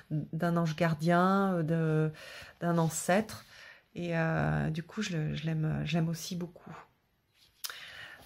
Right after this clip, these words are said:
Euh, c'est, euh, c'est vraiment un,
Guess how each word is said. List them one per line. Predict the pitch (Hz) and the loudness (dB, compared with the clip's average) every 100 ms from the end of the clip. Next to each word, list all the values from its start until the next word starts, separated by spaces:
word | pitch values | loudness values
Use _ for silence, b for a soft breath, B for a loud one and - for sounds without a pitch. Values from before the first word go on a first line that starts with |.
| 170 | 4
Euh, | 190 | 6
c'est, | 190 - 202 190 | 6 6 10 12
euh, | 180 175 165 160 160 160 160 - - - - - - B B B B B - - - - - - - - - | 12 12 10 8 6 2 -2 -10 -20 -16 -16 -18 -20 B B B B B -20 -20 -18 -18 -18 -20 -20 -20 0
c'est | 202 | 4
vraiment | 185 220 262 262 | 12 12 12 12
un, | 202 190 180 180 170 | 12 12 12 10 6